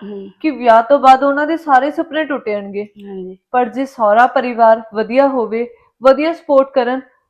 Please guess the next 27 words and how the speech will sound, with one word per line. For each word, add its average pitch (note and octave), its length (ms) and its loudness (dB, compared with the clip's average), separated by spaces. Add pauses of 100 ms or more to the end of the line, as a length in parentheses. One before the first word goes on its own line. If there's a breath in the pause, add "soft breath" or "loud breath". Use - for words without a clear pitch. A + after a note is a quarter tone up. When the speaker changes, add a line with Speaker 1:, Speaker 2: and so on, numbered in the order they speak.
(120)
Speaker 2:
ਤਾਂ D4+ 100 4
ਬਥੇਰਾ D4 420 0
ਕੁਛ B3 280 -4
ਹੋ G#3 140 -4
ਸਕਦਾ G3+ 300 -8
ਹੈ। A3 80 -6
Speaker 1:
ਹਮ। F#3 340 -12
Speaker 2:
ਉਹ C4 60 -8
ਸਹੁਰੇ B3 380 -2
ਘਰ C#4+ 200 2
ਰਹਿ A3+ 260 -2
ਕੇ C4+ 160 -4
ਵੀ D4 140 -2
ਆਪਦੇ C4 300 2
ਸੁਪਨੇ C#4 320 -8
ਪੂਰੇ B3+ 320 -2
ਕਰ A#3 200 -2
ਸਕਦੀਆਂ G3 500 -12
ਨੇ। G3+ 80 -14
Speaker 1:
ਤੁਸੀਂ A3 240 -14
ਬੜੇ G#3+ 260 -10
ਕਰਮ G3+ 300 -12
ਵਾਲੇ G3 280 -8
ਹੋ F3+ 80 -10
ਦੀਦੀ, F#3 280 -14
ਹੈ G#3+ 100 -14
ਨਾ, A#3 200 -16